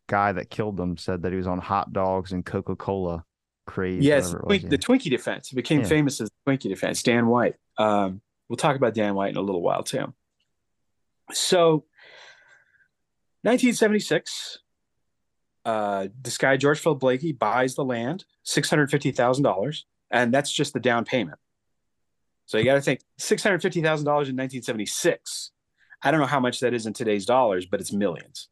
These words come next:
Speaker 2: So somebody's able to get this money together to buy the land for Jonestown to go there. And, um, so some of the other facts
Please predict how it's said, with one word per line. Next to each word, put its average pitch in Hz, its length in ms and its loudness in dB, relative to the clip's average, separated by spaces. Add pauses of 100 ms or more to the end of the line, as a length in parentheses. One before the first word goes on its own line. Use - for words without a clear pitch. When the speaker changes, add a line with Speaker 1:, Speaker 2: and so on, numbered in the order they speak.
(600)
Speaker 2:
So - 160 -2
somebody's 147 460 2
able 123 180 2
to 117 60 -2
get 117 160 -2
this 117 160 -4
money 113 240 0
together 98 400 0
to 90 120 -14
buy 98 240 2
the 95 100 -4
land 95 340 -8
for 95 80 -14
Jonestown 82 560 -4
to 85 60 -14
go 69 200 -2
there. 60 240 -6 (1040)
And, 113 460 2 (580)
um, 95 480 0 (920)
so 135 440 2 (800)
some - 300 0
of 190 60 2
the 165 100 6
other 160 140 2
facts - 520 -4